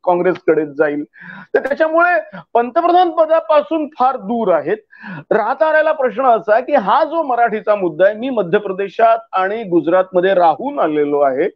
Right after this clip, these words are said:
आणि म्हणून सांगतोय की जे काही मराठी माणसं आहेत ही नेमकी मराठी माणसं त्या त्या मराठी एरियात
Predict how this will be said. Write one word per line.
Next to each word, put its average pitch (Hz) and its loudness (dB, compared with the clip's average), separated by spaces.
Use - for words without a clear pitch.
आणि 226 -2
म्हणून 254 -2
सांगतोय 156 -4
की 294 4
जे 269 2
काही 320 2
मराठी 277 2
माणसं 240 0
आहेत 190 2
ही 262 -8
नेमकी 247 2
मराठी 277 4
माणसं 226 0
त्या 202 2
त्या 269 0
मराठी 233 2
एरियात 190 4